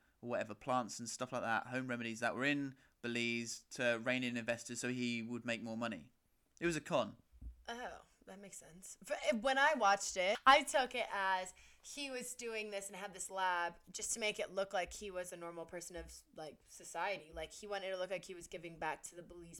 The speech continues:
Speaker 2: people so that they would all trust him and want him to be around and look like he was doing good things for the community. But you're probably more right.
Speaker 1: No, I think it
Speaker 2: Everyone
Speaker 1: was
Speaker 2: has a
Speaker 1: more
Speaker 2: money motive,
Speaker 1: No, it
Speaker 2: so
Speaker 1: was
Speaker 2: you
Speaker 1: definitely a money motive, I
Speaker 2: Yeah,
Speaker 1: think.
Speaker 2: yeah, you're probably
Speaker 1: Um,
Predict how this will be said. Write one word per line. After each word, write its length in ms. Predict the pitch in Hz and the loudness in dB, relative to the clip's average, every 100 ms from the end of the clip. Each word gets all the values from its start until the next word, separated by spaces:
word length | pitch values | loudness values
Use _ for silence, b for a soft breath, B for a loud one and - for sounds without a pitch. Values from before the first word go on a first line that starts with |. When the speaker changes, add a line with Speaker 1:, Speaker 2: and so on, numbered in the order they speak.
| - | -16
Speaker 2:
people 460 | 190 - 156 156 B B B | -16 -8 -8 -8 B B B
so 180 | - 214 | -4 2
that 200 | 190 139 | 2 4
they 120 | 196 | 2
would 120 | 180 | 4
all 460 | 175 160 156 156 - _ _ - | 4 6 6 4 -4 _ _ -16
trust 440 | - 202 185 - - | -2 0 0 -2 -2
him 340 | 185 180 175 | 0 -2 -2
and 180 | 165 165 | -4 -4
want 160 | 185 | -6
him 140 | 180 175 | -6 -10
to 100 | - | -6
be 140 | 180 | -4
around 520 | 170 170 165 160 160 | -2 -2 -2 -2 -4
and 120 | 160 156 156 _ | -8 -14 -20 _
look 240 | 180 226 226 | -4 -2 0
like 140 | 185 | -2
he 140 | - 208 | -2 -8
was 120 | 160 | -8
doing 260 | 196 180 175 | -8 -8 -8
good 160 | 190 - | -8 -4
things 240 | 175 165 | -6 -4
for 80 | - | -8
the 100 | 160 | -8
community. 560 | 151 160 165 156 - - _ _ _ _ - | -8 -12 -16 -16 -18 -20 _ _ _ _ 0
But 240 | 247 220 233 | 2 2 0
you're 100 | 269 | 0
probably 460 | 220 208 190 190 | 2 2 -2 -4
more 160 | 180 175 | 0 6
right. 80 | 175 | 10
Speaker 1:
No, 80 | 151 | 12
I 140 | 147 | 12
think 120 | 151 | 12
it 40 | 311 | 12
Speaker 2:
Everyone 200 | 330 294 | 12 12
Speaker 1:
was 60 | 294 | 10
Speaker 2:
has 120 | 254 | 6
a 40 | |
Speaker 1:
more 40 | 220 | 4
Speaker 2:
money 200 | 190 190 | 4 4
motive, 340 | 170 165 160 | 2 2 6
Speaker 1:
No, 60 | 143 | 10
it 120 | 139 | 10
Speaker 2:
so 40 | 139 | 8
Speaker 1:
was 120 | 139 | 6
Speaker 2:
you 40 | |
Speaker 1:
definitely 240 | 156 143 127 | 2 2 2
a 40 | |
money 180 | 123 117 | 2 2
motive, 300 | 113 107 110 | 0 -2 0
I 60 | 117 | 0
Speaker 2:
Yeah, 80 | |
Speaker 1:
think. 160 | 110 110 - - | 0 -2 -6 -6
Speaker 2:
yeah, 480 | - 127 127 123 120 | 8 10 12 10 8
you're 80 | 117 | 6
probably 180 | 117 | 0
Speaker 1:
Um, 60 | 110 | -4